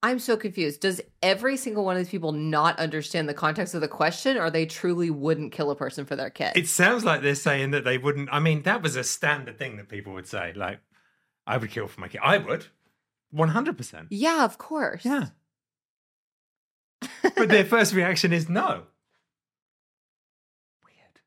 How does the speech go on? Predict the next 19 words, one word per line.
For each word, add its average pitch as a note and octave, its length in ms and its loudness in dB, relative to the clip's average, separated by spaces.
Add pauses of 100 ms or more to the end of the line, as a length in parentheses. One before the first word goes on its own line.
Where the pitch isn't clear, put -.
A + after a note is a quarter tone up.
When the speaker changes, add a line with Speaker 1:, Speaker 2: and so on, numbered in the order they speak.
(340)
Speaker 2:
That - 160 -14
really E3+ 140 -4
freaked D#3+ 320 -8
me C#3 120 -6
out, E3+ 160 -6
that F#2+ 140 -18
video. G#2+ 420 -16
Speaker 1:
Yeah, G3+ 160 -8
that's G3 260 -10
really F3+ 220 -6
scary. F3 720 -14 (580)
I A3+ 140 2
don't D4+ 220 -6
understand C#4 580 -4
that. F#2 200 -8
That's F3+ 180 -6
like A3 120 -6
a G3 80 2
primal F3 720 -6